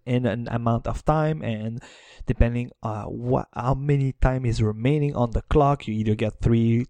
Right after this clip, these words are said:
two, or one star, three tar-, stars being the best. And the reason why I discovered it is their developer and producer, yes,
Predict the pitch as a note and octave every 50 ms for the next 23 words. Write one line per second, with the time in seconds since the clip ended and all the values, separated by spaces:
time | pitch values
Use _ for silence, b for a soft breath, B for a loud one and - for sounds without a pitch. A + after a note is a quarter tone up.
0 | _ - - A#2 A2 A2 A2 - - A2 G#2+ G2+ G2+ G2+ G#2 A2+ A2+ G#2+ G#2+ -
1 | - C3+ C#3 D3 C#3+ C#3 C3+ - _ - A2+ A2+ G#2+ - - A2+ - - - -
2 | - A#2+ A2+ A2+ A2 A#2+ A#2 A2+ G#2+ A2 G#2 - - _ - E3+ G3 G#3 - -
3 | - - - B B B B B B B B B B B B B B B _ -
4 | C#3+ D#3 D#3+ D#3+ D#3+ D#3+ D#3+ D#3 C#3+ C3 B2+ C#3 G#3 A#3+ B3+ C#4+ C4 A#3+ G#3+ F#3+
5 | D#3+ C#3 C#3 C3 - - F#3 A#3+ G3+ D3+ C3+ C3+ - - A#2+ A#2 A2+ A#2 A#2+ A#2
6 | A#2 A#2 A2+ A2+ B B B B _ _ _ _ _ _ _ _ _ _ - -
7 | - C3 B2 A#2+ C3 D#3+ G3+ C#4+ D4+ B3+ - - F3 F3 E3+ - - B2+ A#2+ A#2+
8 | A#2 A#2 A#2 A#2 A#2 - _ _ _ _ _ _ _ _ _ _ _ - A#2 A2+
9 | A#2 C3+ G3 A3+ F3 - - A2+ E2+ B2+ C#3 - - - -